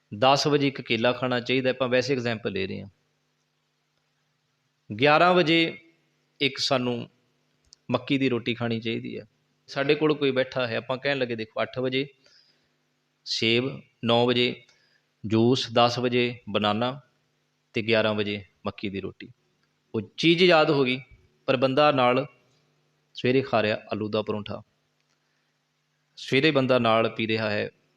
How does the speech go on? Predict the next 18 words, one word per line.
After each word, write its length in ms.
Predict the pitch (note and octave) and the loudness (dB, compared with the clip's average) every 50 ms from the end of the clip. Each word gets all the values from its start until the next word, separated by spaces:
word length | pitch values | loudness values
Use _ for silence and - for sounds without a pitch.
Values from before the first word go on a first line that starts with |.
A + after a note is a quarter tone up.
| _ _ _ _ _ _ | _ _ _ _ _ _
ਤੇਜ਼ 320 | - B2 B2+ B2+ B2+ B2+ C3 G#2+ - - _ _ _ _ _ _ _ _ _ _ _ _ _ _ _ _ _ | 0 2 2 2 2 0 -2 -6 -8 -12 _ _ _ _ _ _ _ _ _ _ _ _ _ _ _ _ _
ਮਿੱਠੇ 280 | A#2 A2+ - - B2+ A#2+ | -8 -6 -2 0 0 2
ਵਾਲੀ 220 | A2+ A2+ G#2+ A2+ | 2 0 0 -2
ਕੌਫੀ, 420 | A2 - A2+ A2+ G#2 A2+ A#2 A#2 A#2 - _ _ _ _ _ _ _ _ _ _ _ _ _ _ _ _ _ _ _ _ _ _ _ _ _ _ _ _ _ _ _ _ _ _ _ _ | -4 -2 -2 -2 -2 -4 -8 -10 -12 -16 _ _ _ _ _ _ _ _ _ _ _ _ _ _ _ _ _ _ _ _ _ _ _ _ _ _ _ _ _ _ _ _ _ _ _ _
ਫਿਰ 240 | - - C#3 D3 D3+ | 0 2 4 4 4
ਦਸ 280 | C#3 B2 B2 B2+ B2 - | 4 4 2 2 2 0
ਕੁ 120 | - D3 | 0 0
ਵਜੇ 180 | C#3 C3+ C#3 C3+ | 2 2 2 0
ਖਾ 220 | - - A#2+ A#2 | 2 0 0 2
ਰਿਹਾ 260 | A#2 A#2+ A#2 A#2 A#2+ | 2 0 0 0 -2
ਹੈ, 140 | A2+ A2+ A2+ | -2 -4 -2
ਗਿਆਰਾਂ 320 | A2 A#2 A#2 A#2 A#2 B2 | 0 0 0 2 0 -2
ਕੁ 100 | B2+ - | -4 -6
ਵਜੇ 160 | A#2+ A#2 A#2 A2+ | -8 -6 -6 -6
ਕੁਝ 180 | - A#2 A2+ | -8 -10 -12
ਫਾਸਟ 440 | A2 - _ A2+ A2 A2+ A2+ - - | -12 -4 _ 0 0 2 0 -4 -10
ਫੂਡ 280 | - - A2 A2 A2 A2 G#2 _ - | -8 -8 -6 -6 -6 -10 -14 _ -16
ਸਵੇਰੇ, 340 | - - A#2 A#2+ B2 B2 | -8 -4 -2 -2 -2 -4